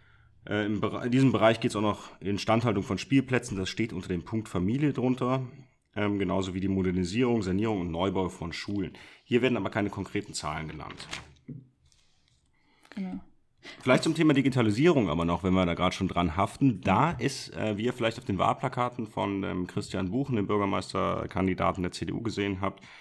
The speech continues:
Speaker 1: immer groß, soll Verwaltung digital werden? Und ja,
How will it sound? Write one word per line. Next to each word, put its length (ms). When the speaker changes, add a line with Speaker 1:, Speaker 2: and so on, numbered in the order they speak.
Speaker 1:
immer 180
groß, 300
soll 280
Verwaltung 460
digital 480
werden? 320
Und 380
ja, 420